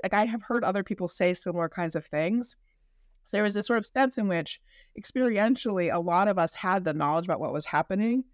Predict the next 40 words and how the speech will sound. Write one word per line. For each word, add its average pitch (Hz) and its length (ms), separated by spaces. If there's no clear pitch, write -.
but 170 180
that 196 300
experiential 175 840
knowledge 175 440
of 160 120
what 165 140
the 160 80
reality 151 460
was, 151 440
was 165 240
really 180 220
disconnected 160 720
from 147 260
what 151 200
policymakers 151 880
had 151 180
visibility 135 640
into. - 460
And 185 160
that 208 240
just 196 180
has 202 140
been 175 140
true 175 260
over 170 240
and 160 100
over 156 200
and 143 80
over 156 240
again, 131 280
that 131 100
there's 143 200
a 143 180
disconnect 147 580
between 147 380
what - 140
policymakers 175 800
are 147 120
looking 147 320
at 135 380